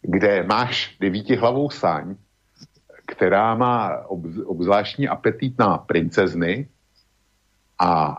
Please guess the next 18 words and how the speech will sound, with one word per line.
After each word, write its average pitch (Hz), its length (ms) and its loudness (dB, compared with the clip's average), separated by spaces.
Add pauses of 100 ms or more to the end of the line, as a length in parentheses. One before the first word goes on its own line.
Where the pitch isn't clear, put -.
aby 85 240 2
nezničila 113 800 2
ce-, 98 560 2
celý 104 200 -2
království, 101 600 0
tak 104 220 0 (100)
jim 95 160 0
tam 104 180 0
vozí 92 260 -2
ty 95 100 -4
princezny, 87 880 0
že 113 80 2
jo, 98 320 2 (800)
e, 90 280 2
na 78 340 0
gáblík 78 760 0
sani, 85 560 0 (420)
až - 280 0